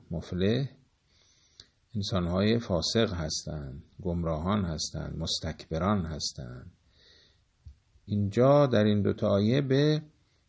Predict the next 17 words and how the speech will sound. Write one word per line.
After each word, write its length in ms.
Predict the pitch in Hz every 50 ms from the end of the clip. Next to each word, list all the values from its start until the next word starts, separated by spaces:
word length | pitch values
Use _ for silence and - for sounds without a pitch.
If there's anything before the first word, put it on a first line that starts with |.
| _ _ _ - - -
رهبران 800 | - 110 104 - - - - 104 101 107 120 120 104 87 82 80 73
گمراهی 580 | 80 76 78 80 80 76 71 73 90 85 67
اشاره 440 | 78 80 - - 85 78 85 80 80
داره. 580 | 78 76 71 78 76 76 73 69 64 - - 92 95 95 - _ _ _ _ _ _ _ _ - - - - - _ _ _
اینا 220 | - 107 117 127 123
کسانی 500 | - 123 110 - - 123 131 139 143 139
هستند 460 | 139 139 131 - - 139 135 135 135
که 440 | - 147 139 139 135 135 131 139 - - _ _ _ _ _ _ _ _ _
برای 440 | - 107 110 110 120 131 135 120 113
اینکه 260 | 104 101 98 92 107
مردم 440 | 98 95 95 95 95 92 101 120 117
سراغ 580 | 104 101 - 101 92 95 95 90 - 98 - -
قرآن 460 | 95 92 92 90 78 101 117 113 107
نرن، 360 | 95 90 85 80 78 78 78
سراغ 440 | 90 - - 92 92 101 104 101 98
پیغمبر 720 | 92 - 104 95 92 90 95 95 92 92 90 90 90 92
نرن، 600 | 92 90 90 92 92 101 110 120 135 143 143 143